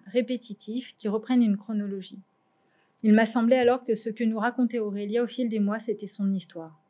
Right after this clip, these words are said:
Les images qu'elle a développées sont d'abord l'igloo, où il n'y avait pas de place pour deux. Puis ensuite, elle a récité pendant plusieurs mois une publicité pour une émission sur une maternité.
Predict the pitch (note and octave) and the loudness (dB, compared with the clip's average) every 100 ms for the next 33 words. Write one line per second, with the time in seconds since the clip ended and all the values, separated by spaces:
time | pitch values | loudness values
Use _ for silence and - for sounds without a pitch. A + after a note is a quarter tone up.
0 | _ _ _ _ _ _ _ _ - G#3+ | _ _ _ _ _ _ _ _ 2 6
1 | A#3 B3+ D#4 C#4+ B3 A3 A3+ G#3 A3 C#4+ | 8 8 8 6 6 6 4 0 -2 -4
2 | - G#3+ G3 F3+ F#3+ G3 G#3+ G#3 F#3+ G#3+ | -4 -4 -4 -4 -6 -2 -2 -2 0 6
3 | C#4+ E4 G3+ G3+ F#3+ G3 G3 - - G3+ | 8 8 6 2 -2 -4 -4 -8 -4 -4
4 | - - G3 F#3+ A3 D#4+ _ _ _ _ | -4 -10 -8 0 0 0 _ _ _ _
5 | _ _ - G3+ G3 D4+ C#4 G#3 G3 G3+ | _ _ -2 0 2 6 6 6 4 0
6 | - A#3+ C#4+ A3+ G3 F#3+ C#4 B3 A#3 A3+ | -4 -2 -2 0 -2 -2 -2 0 0 2
7 | C4+ A3+ A3+ G3+ G#3 - G#3+ C4+ A#3 F#3+ | 2 0 -2 -8 -8 -8 -4 -2 0 0
8 | G#3 B3 B3+ A#3 A#3+ B3+ G#3+ G3 G3+ A3 | 4 6 4 2 -4 -4 -4 -2 -2 -2
9 | A3+ A3 G#3 G3 | -4 -6 -6 -8